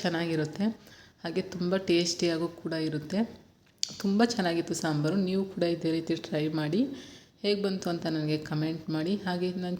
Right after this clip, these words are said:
ಚಾನಲ್ ಇಷ್ಟ ಆದರೆ ಪ್ಲೀಸ್ ಸಬ್ಸ್ಕ್ರೈಬ್ ಮಾಡ್ಕೊಳ್ಳಿ, ಹಾಗೆ ಲೈಕ್ ಮಾಡಿ, ಮತ್ತು ನಿಮ್ಮ ಫ್ರೆಂಡ್ಸ್ ಆ್ಯಂಡ್ ಫ್ಯಾಮಿಲಿಗೂ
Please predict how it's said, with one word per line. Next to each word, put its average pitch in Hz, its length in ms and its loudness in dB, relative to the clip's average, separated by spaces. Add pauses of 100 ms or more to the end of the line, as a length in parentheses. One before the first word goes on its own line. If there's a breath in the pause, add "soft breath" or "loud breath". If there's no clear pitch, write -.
ಚಾನಲ್ 185 340 2
ಇಷ್ಟ - 240 -6
ಆದರೆ 175 180 0 (680 loud breath)
ಪ್ಲೀಸ್ 220 320 0
ಸಬ್ಸ್ಕ್ರೈಬ್ 175 540 0
ಮಾಡ್ಕೊಳ್ಳಿ, 165 360 2
ಹಾಗೆ 160 260 2
ಲೈಕ್ 156 280 0
ಮಾಡಿ, 151 220 2
ಮತ್ತು 151 180 2 (400)
ನಿಮ್ಮ 202 220 4
ಫ್ರೆಂಡ್ಸ್ 190 300 2
ಆ್ಯಂಡ್ 185 200 2 (160)
ಫ್ಯಾಮಿಲಿಗೂ 165 380 4